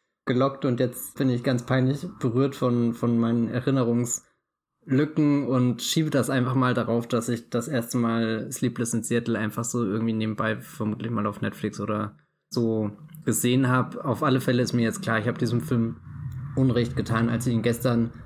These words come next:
dann mit voller Aufmerksamkeit geschaut hab und auch irgendwie in der Illusion, ihn jetzt zum <laughs> allerersten Mal zu schauen, war ich total angetan davon und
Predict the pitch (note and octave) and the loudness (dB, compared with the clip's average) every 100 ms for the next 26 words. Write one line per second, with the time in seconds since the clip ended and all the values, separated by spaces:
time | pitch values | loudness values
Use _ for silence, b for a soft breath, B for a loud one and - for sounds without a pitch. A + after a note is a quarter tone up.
0 | B - A#2+ B2 A#2+ A#2 A2+ B2 A#2 - | B -2 2 4 4 0 -2 -4 -2 2
1 | C3+ C3 C3 C#3+ - B2+ B2 B2 B2 - | 2 2 2 0 2 0 0 2 0 0
2 | B2 - A#2 A#2+ B2 A#2 A#2 A2+ B2+ B2+ | -4 0 0 2 0 0 0 0 0 2
3 | B2 A#2 A#2+ A#2+ A#2+ B2+ B2 A#2 A2+ A#2+ | 2 2 2 0 0 0 2 2 0 -2
4 | - - - D#3+ C3+ D3 B2+ C3 - B2 | -2 0 0 2 2 2 0 0 -2 2
5 | B2 B2+ C3 B2+ B2 A#2+ A#2 B B B | 2 2 0 -2 0 0 0 B B B
6 | _ _ _ A#2 A2 - - - A#2+ A2 | _ _ _ -2 -2 -4 -8 -4 -2 0
7 | A#2+ A#2 A#2 - A2+ A#2 A#2+ b b b | 0 0 -2 0 0 0 -4 b b b
8 | - A#2 A2+ B2+ B2+ B2 A#2+ A#2 A2 - | -6 -4 0 2 2 2 2 2 0 -6